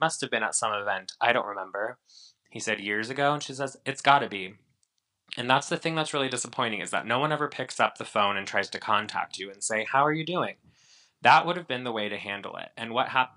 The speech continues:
and that's what happens in a healthy relationship, is someone says, "Are you available?" And if I'm available to the job, I'll say yes. And if I'm not, I'll say, "I'm over here. I'm at another place."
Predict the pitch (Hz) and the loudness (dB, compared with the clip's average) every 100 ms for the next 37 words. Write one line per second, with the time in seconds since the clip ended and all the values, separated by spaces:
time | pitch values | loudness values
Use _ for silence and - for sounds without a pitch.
0 | - 127 131 147 - 127 113 117 117 113 | -10 -6 -2 -2 -2 -2 -2 -2 -10 -10
1 | 104 120 127 147 139 120 113 110 - 85 | -6 -6 -6 -6 -4 -4 -6 -8 -12 -14
2 | - 107 107 127 123 135 127 104 104 - | -16 -12 -6 -4 -4 -4 -2 -2 -2 -4
3 | 113 110 113 110 104 107 151 185 - _ | -4 -2 -4 -4 -2 -2 -2 -2 -8 _
4 | _ _ - _ - _ - 127 127 127 | _ _ -20 _ -20 _ -2 0 0 0
5 | 127 - 131 147 135 139 143 147 147 143 | -4 -4 -2 0 0 -2 -2 -4 -6 0
6 | 143 143 131 - 127 117 98 - 120 120 | 0 2 -2 -4 -4 -2 -2 -4 -10 -12
7 | 120 123 127 147 170 - 127 - 120 123 | -8 -6 -2 -2 -2 -4 -4 -2 -4 -2
8 | 131 131 135 120 104 95 113 117 120 110 | -4 -4 -6 -4 -4 -4 -4 -4 -2 -4
9 | 107 - 101 78 - | -6 -6 -8 -8 -12